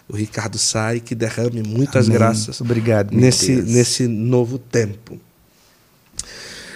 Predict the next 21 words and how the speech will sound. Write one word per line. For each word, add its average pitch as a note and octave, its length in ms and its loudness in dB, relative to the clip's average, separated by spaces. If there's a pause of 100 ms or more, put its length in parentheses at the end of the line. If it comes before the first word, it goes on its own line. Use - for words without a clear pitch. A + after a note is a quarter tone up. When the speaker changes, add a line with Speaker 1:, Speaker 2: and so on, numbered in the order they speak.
(200)
Speaker 1:
Pegar C#4 260 6
as G#3 200 8
malas C3+ 840 2 (320)
e D#3 60 -4
sair D#3 500 4 (200)
depois C#3 340 0
de C#3 80 -2
trinta E3+ 340 -6
e D3+ 60 -4
tantos D3 480 -6
anos G#2+ 300 -8
da A2 120 -10
Canção G#2+ 360 -6
Nova G#2+ 440 -4 (1160)
deve A2 180 -6
ter A#2+ 120 -4
sido A#2+ 260 -6
um - 20 -10
momento A2+ 420 -10
difícil, - 640 -14 (640)
né? F2+ 300 -14